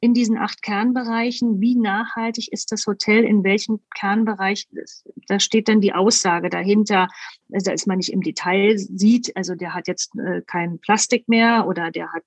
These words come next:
äh, äh, nur Bioprodukte, aber man sieht, in welchen Bereichen er wie nachhaltig ist. Und, äh, das ist, glaube ich, schon mal eine sehr, sehr gute Kommunik-,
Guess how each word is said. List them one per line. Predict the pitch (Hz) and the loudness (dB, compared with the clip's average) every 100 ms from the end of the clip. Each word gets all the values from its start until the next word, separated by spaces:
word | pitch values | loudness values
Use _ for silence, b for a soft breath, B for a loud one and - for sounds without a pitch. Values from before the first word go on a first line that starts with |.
| - | -10
äh, | 170 165 170 - B B B B | -6 -4 -6 -12 B B B B
äh, | 185 | 0
nur | 185 185 165 | 4 4 6
Bioprodukte, | 214 254 247 240 226 226 - 226 233 b b - | 6 4 2 0 2 -2 0 0 0 b b 0
aber | 190 | 2
man | 196 185 190 | 2 2 2
sieht, | 220 226 | 2 2
in | 202 185 | 2 2
welchen | 202 220 | 2 0
Bereichen | 196 185 180 214 214 | -2 -2 -2 -2 -4
er | 185 185 | -4 -6
wie | 185 | -6
nachhaltig | 170 160 - 165 151 - - - | -4 -6 -4 -6 -8 -10 -12 -10
ist. | - - - - | -16 -16 -20 -8
Und, | - 196 190 185 - | 0 2 2 0 -4
äh, | - 180 170 | -2 0 0
das | 220 240 | 0 0
ist, | 233 | 0
glaube | 208 202 | 2 2
ich, | 214 | 2
schon | 220 | 2
mal | 208 | 2
eine | 202 185 | 2 0
sehr, | 196 | -2
sehr | 202 202 | -2 -2
gute | 190 208 214 | -4 -4 -4
Kommunik-, | 208 202 202 196 | -2 0 0 -2